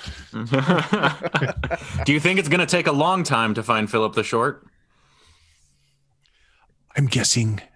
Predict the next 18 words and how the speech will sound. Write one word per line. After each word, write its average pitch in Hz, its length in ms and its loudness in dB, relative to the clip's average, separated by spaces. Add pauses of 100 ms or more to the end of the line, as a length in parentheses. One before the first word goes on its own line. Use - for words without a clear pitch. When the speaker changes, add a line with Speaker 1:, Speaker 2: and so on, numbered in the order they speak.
(120)
Speaker 2:
the 98 120 0
name 92 360 -2
is, - 360 -6
is - 160 -8
one 95 100 -8
of 92 100 -8
those, 92 520 -4 (480)
you - 80 -18
know, 87 240 -12 (240)
we 92 80 -6
should - 160 -2
be - 80 -6
looking 98 200 -10
for - 160 -12
a 92 60 -12
tall 92 360 -6
guy, 101 260 -4
maybe. 98 380 -8